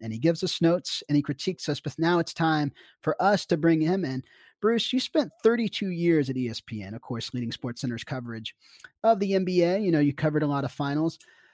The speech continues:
When you watch those first two episodes, let's start there, and let's just get your take, because you, you know, as well as Otto, know the N B A and have a history of the N B A that I will just never have.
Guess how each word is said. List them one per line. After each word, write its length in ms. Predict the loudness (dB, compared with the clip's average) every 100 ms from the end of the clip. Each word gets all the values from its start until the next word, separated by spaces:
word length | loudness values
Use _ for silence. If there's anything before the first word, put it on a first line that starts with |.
| _ _ _
When 220 | 0 4 6
you 140 | 6
watch 340 | 6 2 0
those 200 | 0 -2
first 340 | 0 -8 -8 -8
two 180 | -8 -8
episodes, 800 | -12 -14 -12 -14 -16 -18 -18 -18 -6
let's 220 | -6 -6
start 300 | 0 0 0 -4
there, 160 | -6
and 100 | -6
let's 160 | -6 -6
just 220 | -8 -6
get 160 | -6 -2
your 220 | 0 0
take, 420 | -2 -6 -6 -8 _ _ _ -14
because 400 | -10 -2 -2 -2 _ -8
you, 420 | 0 0 0 -8 _ _ -4
you 80 |
know, 160 | -4 -2
as 240 | 0 0
well 160 | 0 -2
as 100 | -6 -6
Otto, 520 | -4 -4 -4 -8 -10 -4
know 320 | 0 4 4
the 160 | 4 0
N 100 | 0
B 160 | -2
A 200 | -2 -4
and 80 | -4
have 180 | -6 -8
a 60 | -8
history 440 | -2 -2 0 -4
of 60 | -4
the 160 | -6
N 80 | -8
B 180 | -6 -8
A 80 | -6
that 120 | -4
I 100 | -4
will 120 | -6
just 240 | -8 -8
never 240 | -6 -6 -8
have. 380 | -8 -8 -6